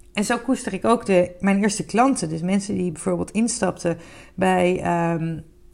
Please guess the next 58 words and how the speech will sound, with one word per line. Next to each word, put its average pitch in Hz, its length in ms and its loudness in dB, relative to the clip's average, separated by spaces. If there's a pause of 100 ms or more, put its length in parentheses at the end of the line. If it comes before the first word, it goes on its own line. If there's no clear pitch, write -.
Connecting 196 480 -4
with 160 140 -4
Confidence. 165 600 -2
Op 165 60 -12
dat 185 100 -8
moment 185 360 -8 (200)
had 180 200 -8
ik, 196 200 -8
toen 180 160 -10
ik 170 60 -8
daarmee 180 260 -6
begon, 170 300 -6
had 170 100 -4
ik 185 100 -6
totaal 254 380 -4
geen 175 200 -6
track 240 300 -6
record. 143 420 -6
En 156 140 -10
ik 160 220 -14
ben 160 180 -2
begonnen 170 300 -4
met 156 100 -2
een 160 140 -6
pilotversie. 170 920 -2 (320)
Dus 175 200 -4
ja, 165 140 -2
het - 120 -10
was 208 200 -4
vrij 190 260 -2
laagdrempelig 170 880 -2 (120)
financieel. 170 640 -4
Maar 214 240 -2
toch, - 400 0 (280)
ik 202 240 -6
bedoel, 196 220 0
het 196 240 -8
gaat 208 160 -2
niet 202 180 -2
alleen 190 240 -2
om 180 100 -6
financiën. 214 440 -6
Je 196 60 -4
moet 190 140 -2
er 180 220 -4
de - 60 -12
tijd 196 260 -4
en 196 80 -4
de 180 80 -6
energie 185 460 -4
erin 170 280 -6
steken 156 600 -6
om 214 280 -2
er 190 120 -2
wat 175 160 -6
mee 170 180 -2
te 175 120 -8
doen. 175 360 -4